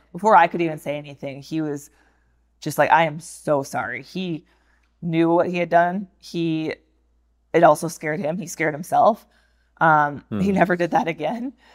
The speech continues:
Speaker 1: Um, it
Speaker 2: Okay.
Speaker 1: kind of became the running joke that, you know, he had been too far away for so long. He had found the inner limit.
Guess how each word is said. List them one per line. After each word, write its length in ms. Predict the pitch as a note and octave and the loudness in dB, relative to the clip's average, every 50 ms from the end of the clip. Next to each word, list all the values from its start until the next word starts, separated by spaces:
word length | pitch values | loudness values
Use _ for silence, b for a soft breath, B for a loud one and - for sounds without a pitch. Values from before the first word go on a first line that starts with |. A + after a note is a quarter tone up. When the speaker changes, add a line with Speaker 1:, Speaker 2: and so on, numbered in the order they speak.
| b b b b b b - | b b b b b b 6
Speaker 1:
Um, 300 | F#3 F3+ F3+ F3 E3+ E3+ | 6 8 8 6 4 2
it 80 | F3+ F3 | -2 -4
Speaker 2:
Okay. 120 | - C#4+ | 0 0
Speaker 1:
kind 140 | F#3+ G3 G3+ | 0 0 0
of 200 | F#3+ - G#3 F#3 | -4 -10 -12 -12
became 300 | A#3 G#3+ - F3+ F3+ F3 | -8 -6 -6 -4 -2 -2
the 100 | E3+ D#3+ | 0 0
running 380 | E3 F3+ F3 D#3+ E3 D#3+ D#3 | 2 2 0 0 -2 -6 -6
joke 320 | - D#3 D3 D#3 E3+ - - | -2 0 2 2 2 2 4
that, 160 | D#3 D3+ D3+ | 4 4 4
you 80 | D#3 D3+ | 2 -2
know, 80 | D3+ | -6
he 160 | A3 F#3 F3 | -6 -4 -2
had 120 | E3 D#3 E3 | -2 -2 -2
been 140 | D#3 D#3 D#3+ | -4 -8 -6
too 160 | - F3+ E3+ | -6 -6 0
far 200 | E3+ E3 D#3 D3+ | 2 2 2 4
away 180 | D3 D3 D3 D3+ | 2 0 -4 -6
for 160 | - D#3+ D#3 | -6 -6 -6
so 220 | D#3 - D#3+ D#3 D3+ | -4 -2 -2 -2 -2
long. 400 | D3 D3 C#3+ C#3+ C#3+ C#3+ C#3+ - | -2 -2 -4 -4 -6 -8 -10 -14
He 500 | - D3+ - - D#3 D3 C#3+ C#3+ D3 - - | -18 -18 -12 -10 -8 -6 -6 -8 -10 -10 -10
had 200 | - D#3+ D3 - | -8 -8 -2 0
found 240 | D#3 D3 D3 D3 | 0 0 0 -2
the 60 | D3 C#3+ | -6 -10
inner 260 | - D3 D3 D#3 E3 | -10 -8 -6 -4 -2
limit. 340 | F3+ G3 G#3+ B3 C4+ - | -2 -2 -2 -2 -4 -6